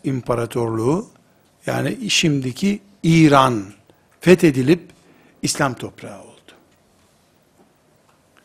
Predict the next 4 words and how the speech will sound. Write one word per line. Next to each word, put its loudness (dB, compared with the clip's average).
Ömer 0
bin -2
Hattab'ın 0
döneminde 2